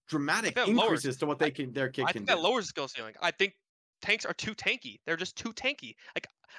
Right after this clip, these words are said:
Speaker 2: I don't, like, when I'm, when I'm shooting
Speaker 1: I,
Speaker 2: at
Speaker 1: I mean,
Speaker 2: another
Speaker 1: how does
Speaker 2: tank this
Speaker 1: having
Speaker 2: game
Speaker 1: more options on your kit lower your, lower your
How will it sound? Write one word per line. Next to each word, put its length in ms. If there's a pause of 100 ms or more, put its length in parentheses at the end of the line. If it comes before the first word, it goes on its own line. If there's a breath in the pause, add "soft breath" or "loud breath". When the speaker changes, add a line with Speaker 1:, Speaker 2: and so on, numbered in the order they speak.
Speaker 2:
I 100
don't, 180
like, 220
when 100
I'm, 120
when 200
I'm 100
shooting 320
Speaker 1:
I, 40
Speaker 2:
at 40
Speaker 1:
I 40
mean, 140
Speaker 2:
another 20
Speaker 1:
how 80
does 100
Speaker 2:
tank 120
this 60
Speaker 1:
having 140
Speaker 2:
game 60
Speaker 1:
more 140
options 400
on 100
your 120
kit 260
lower 180
your, 480
lower 240
your 200